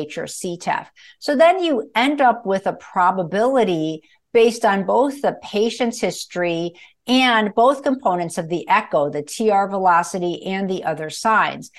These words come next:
And if it's high probability, it suggests you should go on to a right heart catheterization. If it's,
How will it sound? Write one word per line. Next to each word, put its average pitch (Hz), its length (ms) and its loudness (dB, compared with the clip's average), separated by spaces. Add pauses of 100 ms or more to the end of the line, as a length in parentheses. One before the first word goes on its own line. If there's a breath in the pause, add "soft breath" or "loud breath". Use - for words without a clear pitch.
(220 loud breath)
And 208 240 2
if 196 220 -4
it's 180 160 -6
high 175 320 0
probability, 240 880 0
it 214 140 -6
suggests 170 500 -4
you 180 80 -4
should 175 260 -8
go 170 220 0
on 160 260 -4
to 190 140 -6
a 170 80 -2
right 165 240 -2
heart 185 280 -4
catheterization. 170 1040 -4 (420 soft breath)
If 220 220 2
it's, 196 240 -2